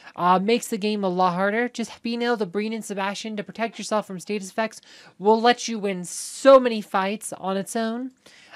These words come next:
Um, the other hero, like, is, like, Celeste we talked about, like, so go back to the Holy Trinity. Right, Celeste is also, like, generally the best healer in the game.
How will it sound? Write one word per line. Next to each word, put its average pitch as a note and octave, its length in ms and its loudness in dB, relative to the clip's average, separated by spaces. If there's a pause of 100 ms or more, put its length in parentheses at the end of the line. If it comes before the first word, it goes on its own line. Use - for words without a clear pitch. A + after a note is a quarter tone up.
Um, G3 220 0
the A3+ 80 0
other A3+ 160 0
hero, G#3+ 400 -2
like, F#3 260 -6
is, F3 320 -8
like, E3 160 -8
Celeste F#3 420 -8
we G3+ 60 -10
talked F#3+ 240 -6
about, F#3 160 -4
like, F3+ 160 -6
so F#3+ 200 -6
go F3+ 280 -8
back G3+ 180 -2
to - 40 -20
the F3+ 100 -4
Holy G3+ 200 -4
Trinity. G3 400 -10 (500)
Right, G#3+ 200 0
Celeste A#3 440 0
is G#3+ 160 -6
also, F#3+ 500 0
like, E3+ 220 -4
generally A#3+ 400 0
the G3 120 -6
best G3+ 280 -2
healer G3+ 280 -4
in G#3+ 60 -4
the G3 80 -10
game. A3 320 -8